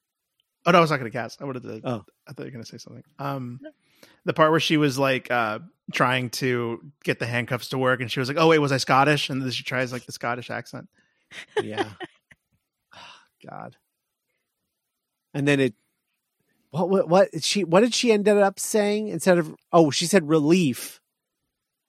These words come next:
Speaker 2: and then they
Speaker 3: Yes.
Speaker 2: opened.
Speaker 3: Yeah.
Speaker 2: What accent is that? What accent is it where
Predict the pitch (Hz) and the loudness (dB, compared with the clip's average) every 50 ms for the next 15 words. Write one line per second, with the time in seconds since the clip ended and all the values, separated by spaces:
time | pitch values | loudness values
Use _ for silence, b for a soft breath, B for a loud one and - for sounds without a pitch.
0 | _ - 147 139 139 160 165 170 160 147 139 135 139 143 - - 131 107 107 107 | _ -8 -2 2 2 4 6 6 8 8 10 10 8 8 6 2 -2 -6 -6 -10
1 | 110 - - _ _ _ _ _ - 190 190 170 202 214 214 226 233 - - - | -14 -18 -20 _ _ _ _ _ -4 0 4 4 6 6 6 4 4 2 0 0
2 | 220 202 160 180 160 135 139 143 147 147 135 127 123 - - 143 165 185 202 190 | 0 0 0 -2 -2 0 2 2 2 2 0 -2 -4 -6 0 4 6 8 8 8
3 | 214 214 - - 233 214 190 - 190 190 175 202 185 143 165 165 151 156 156 147 | 6 2 0 0 0 2 2 4 2 4 4 2 2 2 2 2 4 4 4 2